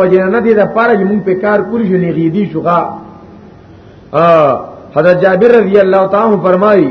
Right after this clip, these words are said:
<clears throat> چې مونږه کاڼي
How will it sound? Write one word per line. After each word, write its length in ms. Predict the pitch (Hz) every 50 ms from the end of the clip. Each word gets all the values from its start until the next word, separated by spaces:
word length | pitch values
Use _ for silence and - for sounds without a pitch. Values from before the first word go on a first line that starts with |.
| -
<clears throat> 0 | - - - 208 208 208 190 170 - - - - - - - - - - - - - - - - - - - - - - - - - - - - - - - - - -
چې 120 | - 180 202 202 180 156 135 - - - - - - - -
مونږه 300 | 151 196 220 233 240 226 214 202 170 - -
کاڼي 260 | 202 220 233 220